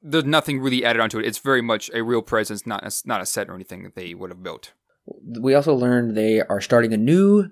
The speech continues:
Speaker 2: dance piece about rebirths called Open Again. Well, if that isn't some quite heavy foreshadowing, then I don't know what is.
Speaker 1: Yes.
Speaker 2: And, uh, I mean, like,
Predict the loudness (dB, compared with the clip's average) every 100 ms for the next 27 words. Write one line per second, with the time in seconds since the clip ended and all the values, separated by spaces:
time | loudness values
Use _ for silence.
0 | -2 2 2 2 -2 -2 0 0 0 2
1 | 2 4 6 4 2 -8 0 2 2 0
2 | 2 2 4 4 4 4 0 _ -18 -18
3 | -20 -20 _ _ _ 2 6 8 8 6
4 | 2 0 2 2 0 _ _ _ _ _
5 | -6 -2 0 0 0 -2 0 2 2 0
6 | -4 -8 _ _ -20 _ _ _ -2 2
7 | 2 4 4 6 6 4 4 2 2 2
8 | 2 2 2 2 2 0 0 0 0 0
9 | 0 4 4 4 0 0 -2 -10 -20 -20
10 | -20 -20 _ -8 0 4 4 4 0 _
11 | -12 -4 2 4 4 4 4 4 6 4